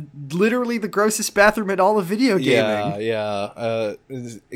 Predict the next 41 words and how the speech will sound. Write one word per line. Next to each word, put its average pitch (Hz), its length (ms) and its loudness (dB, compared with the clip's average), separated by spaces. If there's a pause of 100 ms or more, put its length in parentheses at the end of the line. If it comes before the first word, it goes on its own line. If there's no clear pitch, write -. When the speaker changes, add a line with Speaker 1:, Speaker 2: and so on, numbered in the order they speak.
(180)
Speaker 2:
Kiryu's 135 220 -2
like, 123 200 -2
"No, 120 300 -2
the, 117 140 -6
the 143 240 -6
entrance 139 320 -10
is 110 140 -10
in 104 100 -8
here. 98 240 -10
Tr-, - 320 -20
trust - 320 -8
me. 101 180 -8
It, 101 200 -8 (160)
yeah, 104 240 -4
it 113 160 -4
doesn't 127 240 -2
make 110 160 -4
any 104 120 -8
sense. 98 400 -14
I 101 120 -8
know." 98 220 -12 (340)
Speaker 1:
<coughs> - 60 4 (420)
Oh, 220 100 8
we 254 140 4
didn't 285 180 2
mention, 226 480 2
um, 165 240 -2
when 170 220 0
Kiryu 233 340 -8
says, 175 300 -2
"I'm 147 100 -6
gonna 160 180 -4
go 147 140 -4
find 139 320 -2
Mach-, 123 320 -4
uh, 113 100 -2
I'm 117 100 -4
gonna 127 120 -6
go 117 100 -4
find 113 260 -6
him," 98 260 -6